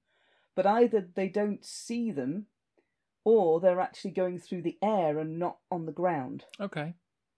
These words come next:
Speaker 1: So it's quite a, a group gathering almost. You get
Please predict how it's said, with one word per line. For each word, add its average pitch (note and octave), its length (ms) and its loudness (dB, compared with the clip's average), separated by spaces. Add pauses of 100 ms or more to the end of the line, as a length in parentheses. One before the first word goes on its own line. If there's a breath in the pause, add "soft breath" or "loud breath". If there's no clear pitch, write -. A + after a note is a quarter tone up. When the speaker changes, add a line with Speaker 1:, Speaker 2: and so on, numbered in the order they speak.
(880)
Speaker 1:
So F#3 380 0
it's - 320 -6
quite G#3 580 -6
a, E3+ 280 -2 (1120)
a G#3 80 -6
group G3+ 460 -2
gathering F3+ 500 -2
almost. C#3 400 -8 (920)
You G3+ 160 -4
get G3+ 320 -2